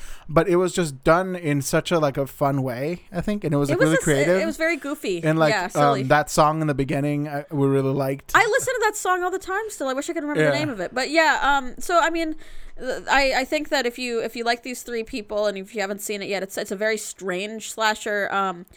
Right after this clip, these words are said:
Speaker 2: I, I'm not gonna put down slashers because I know there's a lot of good ones. It's just, per-, for me personally, it is not one of my favorite subgenres.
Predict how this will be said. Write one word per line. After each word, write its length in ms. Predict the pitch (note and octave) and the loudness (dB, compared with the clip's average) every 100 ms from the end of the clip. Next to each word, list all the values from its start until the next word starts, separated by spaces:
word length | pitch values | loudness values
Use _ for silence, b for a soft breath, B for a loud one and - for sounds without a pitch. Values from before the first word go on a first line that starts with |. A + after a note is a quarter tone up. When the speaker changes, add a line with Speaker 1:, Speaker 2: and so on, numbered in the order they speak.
| B - | B 2
Speaker 2:
I, 300 | A#3+ - A#3+ | 4 6 4
I'm 100 | C#4 | 4
not 140 | C#4 | 2
gonna 140 | C#4 B3 | 2 -2
put 180 | B3+ - | -4 -2
down 200 | G#3+ G#3 | -4 -2
slashers 400 | G#3 G3+ G3+ G3 | -2 -2 -4 -8
because 160 | F#3+ | -6
I 80 | F3+ | -6
know 100 | F3+ | -4
there's 160 | F3 E3+ | -6 -6
a 60 | |
lot 220 | E3+ F3+ | -4 -2
of 60 | F3+ | -2
good 140 | F#3 | -4
ones. 160 | F3+ F3+ | -4 -6
It's 140 | F3 | -8
just, 160 | G3+ - | -10 -8
per-, 140 | - - | -10 -2
for 140 | B3 | 0
me 200 | G#3 A#3 | 0 -4
personally, 440 | B3+ B3 A#3+ G#3+ G3 | 0 -2 -2 -4 -2
it 80 | F3 | -2
is 80 | F#3 | -2
not 160 | F3 | -4
one 120 | F#3 E3+ | -2 -4
of 80 | |
my 80 | E3 | -4
favorite 260 | D#3 D#3+ D3+ | -4 -6 -6
subgenres. 320 | C#3+ - - | -10 -8 -10